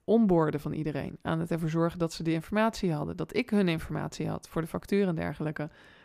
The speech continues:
Dat we een afspraak maakten. En god, als er iemand wilde verzetten, dan was het helemaal weer een, een crime, want dan moest alles weer opnieuw gepuzzeld worden. Dus ik weet nog dat ik toen een belletje met iemand had en die, eh, was super enthousiast. Zei, "Ja, kom met je aan de slag."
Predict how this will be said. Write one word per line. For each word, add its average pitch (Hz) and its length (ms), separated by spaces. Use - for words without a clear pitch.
Dat 180 120
we 196 60
een 202 60
afspraak 202 360
maakten. 160 480
En 160 320
god, 208 240
als 190 120
er 202 60
iemand 180 200
wilde 180 200
verzetten, 185 420
dan 170 120
was 170 100
het 170 100
helemaal 190 300
weer 208 120
een, 175 140
een 165 100
crime, 180 280
want 165 100
dan 175 100
moest 175 120
alles 175 160
weer 175 100
opnieuw 190 200
gepuzzeld 156 420
worden. - 300
Dus 185 120
ik 202 80
weet 208 180
nog 220 120
dat 196 140
ik 202 100
toen 196 160
een 185 100
belletje 202 320
met 196 80
iemand 190 180
had 190 260
en 175 140
die, 175 300
eh, 165 60
was 165 160
super 190 220
enthousiast. 180 400
Zei, 180 140
"Ja, 185 100
kom 180 140
met 170 100
je - 60
aan 160 60
de 156 60
slag." - 320